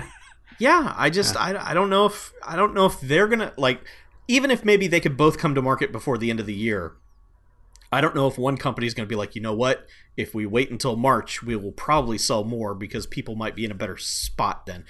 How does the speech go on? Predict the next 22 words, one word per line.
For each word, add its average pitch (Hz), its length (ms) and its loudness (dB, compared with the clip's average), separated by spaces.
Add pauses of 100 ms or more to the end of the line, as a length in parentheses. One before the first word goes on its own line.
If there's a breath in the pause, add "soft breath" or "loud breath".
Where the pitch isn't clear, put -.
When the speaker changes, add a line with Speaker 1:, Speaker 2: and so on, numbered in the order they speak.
(180 soft breath)
Speaker 1:
'Cause, 139 160 0
like, 143 200 4 (400 loud breath)
they 170 220 6
could 180 200 4
be 165 100 4
thinking, 139 380 0
"If 123 160 -4
we 151 160 6
lose 143 280 4
the 117 120 2
holiday, 101 720 0 (560 soft breath)
that 131 320 0
sets - 340 0
the 123 120 -4
tone 113 520 -4
for 113 160 -8
the 107 140 -2
entire," 110 380 -2
even 131 180 -2
though 104 60 0
it's 101 160 -6
dumb, 90 380 -6